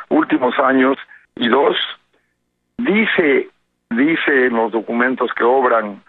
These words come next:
en la fiscalía, que l-,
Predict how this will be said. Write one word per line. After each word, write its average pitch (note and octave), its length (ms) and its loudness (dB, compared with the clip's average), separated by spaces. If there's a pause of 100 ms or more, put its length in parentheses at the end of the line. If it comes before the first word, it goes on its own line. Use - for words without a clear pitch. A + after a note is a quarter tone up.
(520)
en A#2 100 -4
la A2+ 120 0
fiscalía, B2 760 -2 (680)
que B2 180 -4 (280)
l-, A#2+ 500 0